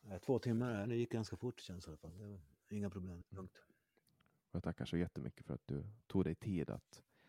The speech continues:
Speaker 2: att spela in det här samtalet med mig. Och till alla er som har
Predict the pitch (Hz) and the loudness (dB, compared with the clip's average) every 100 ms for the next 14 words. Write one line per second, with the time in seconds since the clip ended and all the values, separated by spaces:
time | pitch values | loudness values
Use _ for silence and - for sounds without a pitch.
0 | _ _ _ - - 76 78 82 80 85 | _ _ _ -12 -4 -2 0 0 0 -2
1 | 64 76 69 - - - 78 78 71 76 | -4 -4 -4 -6 -6 -4 -4 -4 -2 -4
2 | - 87 - - - _ - 87 82 80 | -2 -4 -4 -14 -20 _ 2 4 4 2
3 | 82 82 76 73 | -2 -4 -2 -2